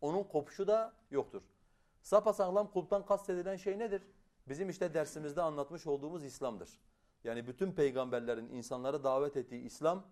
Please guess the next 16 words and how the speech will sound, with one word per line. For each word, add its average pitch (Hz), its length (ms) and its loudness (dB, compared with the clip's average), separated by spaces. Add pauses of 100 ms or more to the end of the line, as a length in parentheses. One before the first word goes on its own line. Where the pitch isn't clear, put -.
(480)
bütün 175 280 -2
peygamberlerin 139 720 0
insanları 139 540 -4
davet 139 300 0
etmiş 143 280 -6
olduğu 143 300 -4
tevhid, 135 360 -4 (600)
bütün 190 260 0
peygamberlerin 147 720 0
insanları 139 500 -4
davet 139 320 0
ettiği 151 360 -6
la 160 160 4
ilahe 151 400 0
illallah 131 440 -4
kelimesidir. 92 520 -10